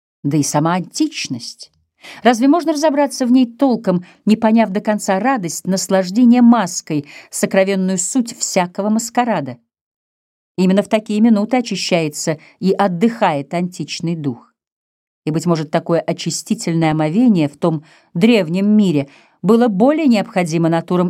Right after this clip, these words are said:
избранным, возвышенным, нежели простым и низким. Совершенно иначе я воспринимаю всякое проявление низкого вкуса в творчестве северян,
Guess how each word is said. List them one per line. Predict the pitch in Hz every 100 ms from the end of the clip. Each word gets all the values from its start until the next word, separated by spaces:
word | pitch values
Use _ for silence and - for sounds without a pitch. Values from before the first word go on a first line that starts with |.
| 180
избранным, | 240 226 160 147 139 139
возвышенным, | 165 143 156 226 233 - 147 139 - _ -
нежели | 247 226 247
простым | 254 262 - 208 196
и | 226
низким. | 151 - - 131 131 _ _ _ _ _ _ _ _ _ _ -
Совершенно | - 160 - 202 233 175
иначе | 151 143 - 143 - _ _ -
я | 185
воспринимаю | 190 - 202 196 190
всякое | 185 208 185 196
проявление | 185 190 180 185 180 185
низкого | 185 185 185 - 160 165
вкуса | - 269 277 - - _ _ _
в | -
творчестве | 214 202 190 - 180 - 208
северян, | - 214 226 160 135